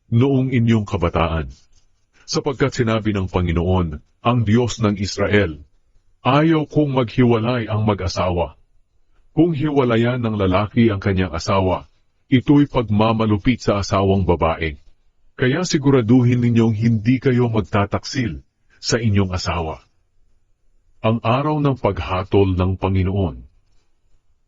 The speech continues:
Sawang-sawa na ang Panginoon sa inyong mga sinasabi.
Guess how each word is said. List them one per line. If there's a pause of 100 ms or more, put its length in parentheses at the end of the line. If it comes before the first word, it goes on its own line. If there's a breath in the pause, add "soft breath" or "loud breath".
(300)
Sawang-sawa
na
ang
Panginoon
sa
inyong
mga
sinasabi.